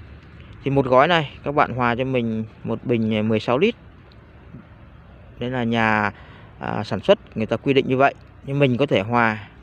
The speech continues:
ở cái mức khoảng độ mười hai, mười ba lít cho nó đậm đặc thêm. Thì các bạn, à, hòa xong thì các bạn xịt cho mình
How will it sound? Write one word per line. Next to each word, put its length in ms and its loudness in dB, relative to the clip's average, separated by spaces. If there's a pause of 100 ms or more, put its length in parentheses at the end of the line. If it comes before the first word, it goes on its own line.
(300)
ở 200 -2
cái 160 -6
mức 160 6 (1080)
khoảng 280 0
độ 120 0
mười 200 -2
hai, 220 0
mười 120 0
ba 160 2
lít 160 0 (280)
cho 120 0
nó 100 4
đậm 200 2
đặc 160 0
thêm. 200 4 (1500)
Thì 100 -4
các 80 -2
bạn, 260 0
à, 220 0
hòa 280 0
xong 260 2 (180)
thì 80 -12
các 120 -6
bạn 120 0
xịt 220 0 (300)
cho 80 -4
mình 180 2